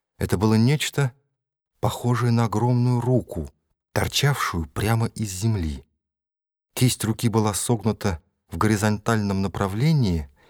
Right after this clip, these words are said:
и вытянутый вперёд указательный палец подпирался снизу большим. Мнимая рука с указательным и большим пальцами приняла на фоне неба очертания угломера.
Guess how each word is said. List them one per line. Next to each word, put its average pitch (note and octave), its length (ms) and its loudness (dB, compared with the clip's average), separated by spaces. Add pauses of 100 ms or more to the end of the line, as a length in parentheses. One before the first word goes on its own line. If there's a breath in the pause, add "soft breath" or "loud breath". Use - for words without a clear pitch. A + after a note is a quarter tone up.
(480 soft breath)
и G#2 140 2
вытянутый A#2 500 0
вперёд A#2+ 480 -2
указательный G2+ 680 -2
палец D#3 520 -2 (540)
подпирался A2+ 680 0
снизу A#2+ 420 0
большим. G#2 680 -2 (680)
Мнимая A2+ 560 4
рука A#2+ 340 -2
с - 100 -4
указательным G2+ 720 0
и - 120 -8
большим G#2 460 0
пальцами F#2+ 640 0 (720)
приняла G#2 440 2
на A2 140 2
фоне A#2+ 320 2
неба A#2 320 0
очертания A#2 800 -2
угломера. G#2+ 880 -2